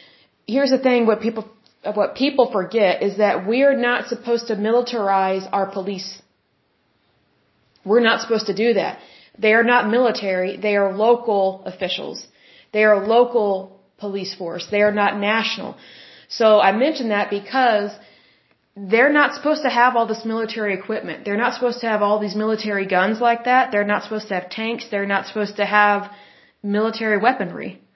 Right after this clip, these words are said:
That's not their job, because they're not fighting in a war. They're not fighting in a battle. So being, being that they're not supposed to have that equipment, we really should not be voting on bonds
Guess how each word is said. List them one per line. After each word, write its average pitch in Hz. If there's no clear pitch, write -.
That's 208
not 208
their 208
job, 226
because 208
they're 233
not 247
fighting 233
in 214
a 202
war. 208
They're 190
not 208
fighting 208
in 185
a 185
battle. 214
So 202
being, 254
being 262
that 214
they're 233
not 240
supposed 226
to 226
have 214
that 220
equipment, 190
we 233
really 254
should 247
not 220
be 226
voting 220
on 202
bonds 196